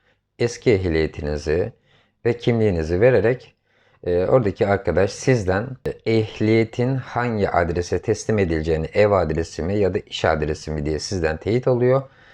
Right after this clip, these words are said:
İş adresini istiyorsanız iş adresinizi veriyorsunuz. Ev adresini istiyorsanız ev adresinizi veriyorsunuz. Ondan sonraki süreçte beş dakikalık bir süreç zaten sürüyor oradaki işlemde.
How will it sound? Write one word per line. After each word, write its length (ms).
İş 160
adresini 440
istiyorsanız 500
iş 180
adresinizi 580
veriyorsunuz. 680
Ev 120
adresini 460
istiyorsanız 520
ev 100
adresinizi 840
veriyorsunuz. 640
Ondan 420
sonraki 600
süreçte 720
beş 300
dakikalık 460
bir 60
süreç 380
zaten 420
sürüyor 440
oradaki 340
işlemde. 540